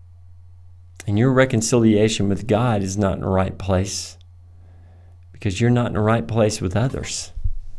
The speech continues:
It starts with that forgiveness. Forgiveness is key. And then it starts with that reconciliation process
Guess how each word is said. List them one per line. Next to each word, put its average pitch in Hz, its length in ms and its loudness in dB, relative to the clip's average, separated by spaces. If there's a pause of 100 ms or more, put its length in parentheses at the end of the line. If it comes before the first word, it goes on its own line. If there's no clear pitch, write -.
(1160)
It 107 60 -10
starts 131 360 0
with - 120 -6
that 151 160 2
forgiveness. 117 800 0 (960)
Forgiveness 131 580 0
is - 220 -8
key. 110 500 0 (1120)
And 104 220 2
then 120 80 4
it 120 140 0
starts - 500 -2
with 117 340 0
that - 220 -10
reconciliation 110 1160 -2 (140)
process - 800 -8